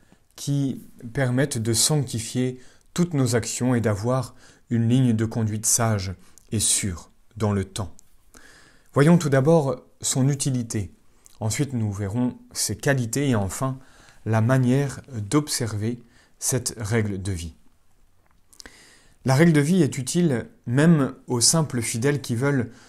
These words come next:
se sanctifier dans le monde, car nous avons tous besoin de repères afin, justement, euh, de grandir dans cette union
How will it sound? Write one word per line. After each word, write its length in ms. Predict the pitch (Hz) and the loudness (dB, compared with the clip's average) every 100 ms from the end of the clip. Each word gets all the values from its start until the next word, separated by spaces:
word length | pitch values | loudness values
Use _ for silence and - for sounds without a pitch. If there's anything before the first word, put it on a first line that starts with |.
| - - | -20 -8
se 140 | - | -2
sanctifier 800 | 117 156 143 - - 135 135 - | 0 2 0 -4 -6 -4 -2 -2
dans 200 | 113 117 | 0 2
le 120 | 117 | 4
monde, 360 | 123 127 101 95 | 4 2 2 -2
car 300 | - 135 135 | 0 0 0
nous 220 | 127 120 120 | -2 0 0
avons 260 | 113 120 | 0 -2
tous 300 | 113 - 156 | -2 0 0
besoin 520 | 120 120 113 127 135 131 - - - - - | 0 -2 0 0 -2 -6 -14 -20 -20 -20 -8
de 160 | 110 | 0
repères 480 | 123 113 113 127 139 | 4 4 2 2 2
afin, 480 | 110 - 143 143 123 - - - - | 0 -2 -2 0 -2 -8 -20 -20 -8
justement, 680 | - 120 - 113 110 131 - _ - _ _ - | -2 -2 0 0 0 -2 -10 _ -20 _ _ -12
euh, 240 | 92 92 | -10 -8
de 340 | 113 107 113 104 | -8 -4 -4 -4
grandir 600 | 101 107 120 110 143 139 | -4 -2 0 0 0 0
dans 180 | 113 107 | 0 -2
cette 520 | - 120 113 - - - | -2 -2 -4 -6 -6 -2
union 440 | 117 113 139 143 | 2 4 2 -2